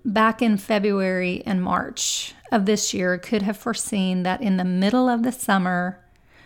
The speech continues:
we would still be battling this insidious virus,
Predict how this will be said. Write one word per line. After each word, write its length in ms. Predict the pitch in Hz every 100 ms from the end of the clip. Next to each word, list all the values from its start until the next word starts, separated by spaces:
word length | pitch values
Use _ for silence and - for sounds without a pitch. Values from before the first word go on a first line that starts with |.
| -
we 180 | 233 208
would 200 | 196 175
still 440 | - - - 202
be 160 | 226 247
battling 720 | 233 202 190 202 202 202 202
this 260 | 202 185 -
insidious 800 | 226 196 196 220 208 208 208 -
virus, 560 | - - - 240 -